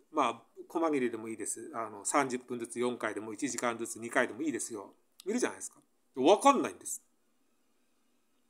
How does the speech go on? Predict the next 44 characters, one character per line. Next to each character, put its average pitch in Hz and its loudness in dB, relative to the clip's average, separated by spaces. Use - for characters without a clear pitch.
大 240 4
体 185 4
理 143 0
解 208 4
力 190 2
七 143 4
十 190 0
パ 175 0
ー 165 4
セ 156 2
ン 123 -2
ト - -14
あ 165 4
れ 170 6
ば 117 2
い 123 4
い 107 -2
方。 95 -14
悪 165 6
い 196 -2
時 117 -2
は 117 2
五 131 -4
十 127 -4
パ 127 2
ー 120 4
セ - -8
ン - -20
ト - -20
と - -20
か。 - -20
だ 175 0
か 175 0
ら - -4
も 294 4
う 339 10
一 - 2
回 285 4
見 185 4
る 151 8
ん 127 -6
で 98 -10
す - -8
よ。 107 -16